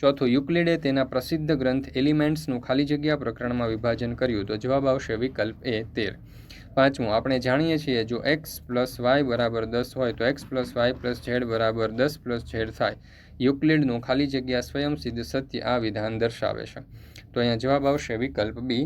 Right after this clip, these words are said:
દ્વિતીય. ત્યાર પછી છે વિભાગ બી. નીચેનામાંથી કોઈ પણ ત્રણ પ્રશ્નો પસંદ કરી વિભાગ બી તૈયાર કરાવો. એમાં પહેલું,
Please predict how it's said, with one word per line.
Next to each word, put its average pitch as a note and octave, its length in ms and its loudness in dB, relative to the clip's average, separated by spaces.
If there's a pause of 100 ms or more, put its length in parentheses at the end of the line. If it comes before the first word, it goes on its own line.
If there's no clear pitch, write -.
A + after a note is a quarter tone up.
(140)
દ્વિતીય. A2+ 420 -4 (540)
ત્યાર D3+ 200 8
પછી D3 260 -2
છે C3+ 160 -2
વિભાગ A#2 420 -4
બી. A2+ 140 -2
નીચેનામાંથી D#3 720 2
કોઈ C3 200 0
પણ B2+ 220 -2
ત્રણ C#3+ 320 0
પ્રશ્નો B2 420 -4
પસંદ A#2 380 -6
કરી C3+ 340 2 (360)
વિભાગ C3 380 4
બી C#3+ 200 0
તૈયાર A2+ 360 -2
કરાવો. A2 400 -2 (220)
એમાં A#2 200 -4
પહેલું, A#2 300 0